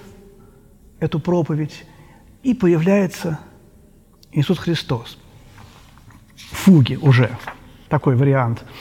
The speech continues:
трактовки. И, может быть, тут, м, конечно, разные могут быть варианты. У Яворского эта прелюдия и фуга называется «Воскресение Христово». Можно предложить и другие варианты. Мне хочется сегодня,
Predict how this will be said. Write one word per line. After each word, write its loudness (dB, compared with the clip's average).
трактовки. -2
И, 6
может 8
быть, 0
тут, 2
м, 2
конечно, 2
разные 2
могут 4
быть -2
варианты. 2
У 2
Яворского 2
эта 0
прелюдия 2
и 0
фуга 0
называется 2
«Воскресение 2
Христово». -4
Можно 4
предложить 2
и 4
другие 8
варианты. 4
Мне 6
хочется 2
сегодня, 4